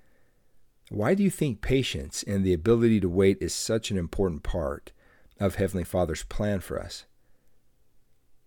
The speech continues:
And how have you been asked by the Lord to wait for things in the past?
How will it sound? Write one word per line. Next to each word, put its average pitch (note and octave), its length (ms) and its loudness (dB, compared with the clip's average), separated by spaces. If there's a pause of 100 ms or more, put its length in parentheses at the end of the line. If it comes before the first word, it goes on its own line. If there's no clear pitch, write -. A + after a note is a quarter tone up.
(280)
And F#2+ 80 -4
how B2 220 0
have A2+ 120 0
you A#2+ 140 4
been B2 160 2
asked G#2+ 360 -2
by G2+ 100 2
the F2+ 100 -2
Lord F2+ 320 0
to - 80 -2
wait F#2+ 320 0
for - 140 -6
things F#2+ 340 -4
in F2+ 100 -4
the D2+ 80 -6
past? - 640 -8